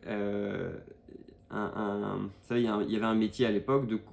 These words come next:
de, de couvrir le puits, de s'occuper, de faire en sorte que le puits ne soit pas, euh, que personne n'y tombe, et cetera. Mais c'est, c'est un métier qui a l'air, euh, à l'époque de la Gemara, un, un métier, un, un métier un peu, euh, simple,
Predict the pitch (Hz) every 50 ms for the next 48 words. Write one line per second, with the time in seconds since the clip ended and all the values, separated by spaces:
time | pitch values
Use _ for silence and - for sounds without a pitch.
0 | - - 107 101 101 101 101 95 104 98 - - 131 123 131 131 127 123 110 110
1 | - 127 131 135 135 131 123 110 - 120 113 - 123 104 - 120 113 110 110 -
2 | 113 110 110 107 - 127 120 - - 120 110 104 101 - - 120 117 117 117 107
3 | 101 - - 104 101 101 - 110 107 107 107 107 101 95 92 95 95 95 92 90
4 | 90 90 92 90 87 - - - 101 117 113 - - 117 117 113 113 110 - -
5 | 127 123 123 123 123 113 101 104 101 - 107 95 - 101 104 123 131 131 - -
6 | - 101 101 98 101 - - - - 101 - - 107 104 110 110 104 104 - -
7 | 113 110 117 113 113 - 101 95 92 95 101 101 104 101 92 87 87 87 92 87
8 | 87 85 - - - - - - - - - 95 92 - 110 104 107 95 101 95
9 | 95 92 98 92 90 98 104 110 107 101 92 90 - - - - - - - -
10 | - - - - - - - - - - - - - - - - - - - -
11 | 101 104 104 101 - - - 104 104 101 - 101 107 - - - - - - -
12 | - - - - - - - - - - 131 139 139 - 170 160 156 139 - 143
13 | 143 147 147 143 131 117 110 107 110 107 - - 160 160 143 - -